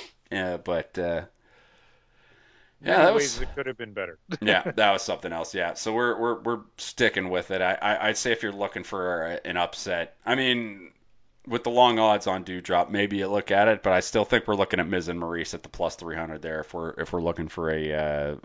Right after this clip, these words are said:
Speaker 1: for an upset as, as we're currently having this, uh, conversation. But let's move into the singles match for the W W E Championship before we get into the two Rumbles.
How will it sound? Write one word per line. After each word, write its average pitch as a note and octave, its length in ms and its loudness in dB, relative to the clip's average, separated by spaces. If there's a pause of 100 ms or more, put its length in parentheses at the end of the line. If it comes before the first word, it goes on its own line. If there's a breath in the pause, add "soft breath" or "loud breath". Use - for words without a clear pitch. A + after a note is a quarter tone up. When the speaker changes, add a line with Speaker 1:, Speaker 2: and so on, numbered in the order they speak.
(120)
Speaker 1:
for D#2+ 240 -4
an D#2 60 -2
upset D#2 500 -2
as, D#2+ 380 -2
as D#2+ 340 -6
we're D#2+ 160 -10
currently D#2 480 -10
having D#2+ 320 -6
this, D#2+ 220 -12 (680 loud breath)
uh, E2+ 300 2
conversation. F#2 920 -4 (320)
But G#2+ 420 2
let's G#2+ 520 -2
move A#2 320 -4
into A2+ 400 -2
the G#2 140 -6
singles D3 640 0
match G2+ 460 -2
for - 220 -8
the G2+ 220 -4
W F#2+ 420 -6
W G#2 300 -2
E G2+ 100 -4
Championship F#2+ 760 -2
before F#2+ 240 0
we F#2 100 -2
get F#2 160 0
into F#2+ 200 2
the E2 80 -6
two G2 260 0
Rumbles. F2 520 4